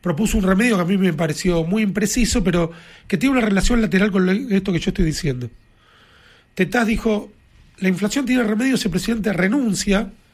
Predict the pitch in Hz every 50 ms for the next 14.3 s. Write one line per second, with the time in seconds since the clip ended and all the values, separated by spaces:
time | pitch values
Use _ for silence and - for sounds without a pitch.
0 | _ _ _ - - _ - 156 147 143 - - 220 226 220 208 240 - - _
1 | - 156 147 151 175 190 185 175 170 190 180 160 156 170 202 226 233 - - _
2 | _ _ _ _ _ _ _ _ _ _ _ _ _ - 143 135 135 127 - 175
3 | 170 160 170 - - - _ _ _ - 160 147 131 139 156 160 170 165 160 151
4 | - - 165 160 170 165 - - 170 185 190 190 - - _ - 180 165 156 160
5 | 165 175 170 156 147 123 - - - _ - - _ _ _ _ _ _ _ _
6 | _ _ _ - 175 180 196 208 233 240 - - - 160 170 170 180 170 - 196
7 | 190 185 - 170 165 156 165 156 156 139 151 151 147 135 127 131 120 123 117 -
8 | _ _ _ _ _ _ - - _ _ _ _ _ _ _ _ _ - - -
9 | - - - - 165 151 151 190 202 196 208 208 - 226 214 202 240 247 247 -
10 | - - 180 185 185 185 170 - 185 165 - 185 180 185 180 156 185 165 156 147
11 | 170 170 196 233 226 208 208 190 262 262 254 - _ _ _ _ _ _ _ _
12 | _ _ - - - 233 226 208 190 180 151 - 175 160 - 151 131 123 135 -
13 | - 165 147 143 - - 156 139 156 143 123 127 120 - - - - - _ -
14 | - 240 240 233 -